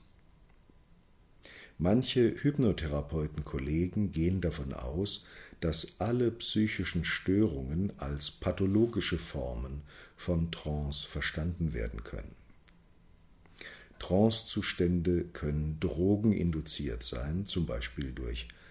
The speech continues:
halluzinogene Substanzen wie L S D oder Psilocybin. Es gibt ekstatische Trancezustände, wie sie zum Beispiel in Naturvölkern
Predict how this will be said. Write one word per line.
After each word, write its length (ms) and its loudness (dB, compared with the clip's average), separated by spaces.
halluzinogene 1040 0
Substanzen 1000 -2
wie 280 -6
L 200 -8
S 220 -4
D 300 -2
oder 320 -6
Psilocybin. 1080 -4
Es 200 2
gibt 400 -6
ekstatische 1080 0
Trancezustände, 1300 0
wie 80 -2
sie 240 0
zum 180 -2
Beispiel 600 -4
in 220 -4
Naturvölkern 1160 0